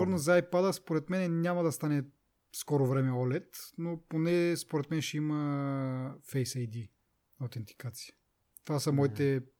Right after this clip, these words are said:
Speaker 1: така, предвиждания за, за евентуално, ако пуснат тая година нов iPad.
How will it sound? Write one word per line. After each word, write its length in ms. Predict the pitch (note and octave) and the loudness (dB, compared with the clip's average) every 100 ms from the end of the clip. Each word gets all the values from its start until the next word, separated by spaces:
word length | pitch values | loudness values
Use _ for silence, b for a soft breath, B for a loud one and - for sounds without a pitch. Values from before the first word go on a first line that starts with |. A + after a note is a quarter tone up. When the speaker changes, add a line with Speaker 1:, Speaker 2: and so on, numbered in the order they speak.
| _ _ _ | _ _ _
Speaker 1:
така, 380 | - B2 B2+ A#2 - _ _ _ - | -12 -10 -8 -10 -12 _ _ _ -4
предвиждания 480 | B2 D3+ C3+ C#3 | 0 2 2 2
за, 320 | D3 C#3+ C#3+ C3+ | 2 2 2 0
за 140 | B2 B2 _ | -2 -8 _
евентуално, 420 | D#3+ B2 A#2+ C3+ C3 | -6 -4 -2 -2 -2
ако 160 | - | -4
пуснат 500 | - - B2+ - - | -16 -10 -10 -8 -14
тая 200 | - A#2+ | -8 -8
година 520 | G#2+ G#2+ A2+ A#2 A2+ A#2 - _ | -8 -10 -10 -8 -10 -12 -16 _
нов 280 | D3 A2+ - | -8 -8 -8
iPad. 580 | A#2+ - A#2+ - - - | -14 -12 -14 -16 -18 -20